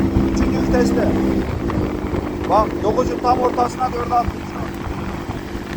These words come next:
Aa, göstergeyi görebiliyorsunuz herhalde. Altmış bir de şu an altmış değil yani. O ellilik göstergeye göre. Ben de böyle videolardan falan izledim de.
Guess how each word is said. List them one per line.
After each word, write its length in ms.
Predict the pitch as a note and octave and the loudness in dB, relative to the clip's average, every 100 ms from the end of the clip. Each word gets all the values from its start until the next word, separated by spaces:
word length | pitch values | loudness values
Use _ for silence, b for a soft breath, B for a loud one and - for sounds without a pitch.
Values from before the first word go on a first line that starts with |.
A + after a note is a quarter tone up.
| - - - - - - - - - - - - - - - - - - - - - - - - - - - - - D4+ D3 - | -8 -6 -6 -6 -6 -6 -6 -6 -4 -2 -2 -4 -4 -6 -6 -8 -6 -6 -6 -6 -8 -6 -6 -6 -4 -4 -4 -4 -6 -4 -2 0
Aa, 100 | G3 G#3+ - | 0 0 -2
göstergeyi 440 | - A3 G#3 G#3+ G#3 | -2 -2 -4 -4 -4
görebiliyorsunuz 680 | A3 G#3+ A3 A3 - - - | -6 -6 -6 -6 -6 -6 -6
herhalde. 300 | - - - - - - - - - - - - - - - - - - - - F#3+ | -4 -4 -4 -4 -4 -4 -6 -6 -6 -6 -8 -8 -6 -4 -6 -6 -4 -4 -4 -4 -6
Altmış 280 | G#3+ - - | -6 -8 -8
bir 140 | - - | -8 -6
de 60 | - - | -6 -4
şu 80 | F4 | -4
an 60 | F4 | -2
altmış 340 | A#3 - - A#3+ | -4 -4 -8 -6
değil 200 | A#3+ G3+ | -6 -6
yani. 180 | F#3 F#3 G3 | -6 -6 -6
O 40 | G#3 - F3+ | -6 -6 -6
ellilik 340 | G3+ F#3+ E3+ - | -6 -6 -8 -6
göstergeye 540 | A3 - A#3 - A#3+ A3+ | -6 -6 -6 -6 -6 -6
göre. 160 | A3 - - - - - - - - - - - - - - - - - - - - - - | -8 -8 -8 -10 -10 -8 -6 -6 -8 -8 -10 -10 -10 -10 -10 -10 -10 -10 -10 -10 -10 -10 -8
Ben 100 | C#4+ | -6
de 60 | B3 A#3 | -6 -6
böyle 140 | A3+ A3 | -6 -8
videolardan 480 | - A3 A3 A3 G#3 G#3 | -8 -8 -6 -6 -6 -4
falan 180 | G#3+ G#3 | -4 -6
izledim 340 | G3+ - - - | -8 -8 -10 -8
de. 80 | G3+ | -8